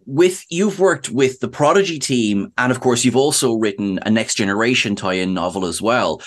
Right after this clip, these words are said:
Were the, were the processes, were they quite different, or were they very similar in that T N G obviously has now been off the air for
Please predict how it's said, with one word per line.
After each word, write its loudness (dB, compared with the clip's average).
Were 2
the, -4
were -2
the 0
processes, 0
were 4
they 0
quite -8
different, 0
or 0
were 0
they 0
very 0
similar 0
in 4
that 0
T 2
N 0
G 0
obviously -2
has -4
now -2
been -4
off 0
the -4
air -2
for -2